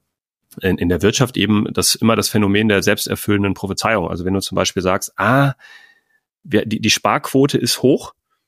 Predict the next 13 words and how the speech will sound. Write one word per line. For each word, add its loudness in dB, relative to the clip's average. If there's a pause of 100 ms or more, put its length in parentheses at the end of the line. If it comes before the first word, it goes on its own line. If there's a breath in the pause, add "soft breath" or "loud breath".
(240)
die 0
Leute 2
haben 0
Angst 0
vor 2
der 4
Zukunft.“ -2 (680)
Was 0
passiert? 2 (120)
Was -2
würdest 0
du 2
machen? 0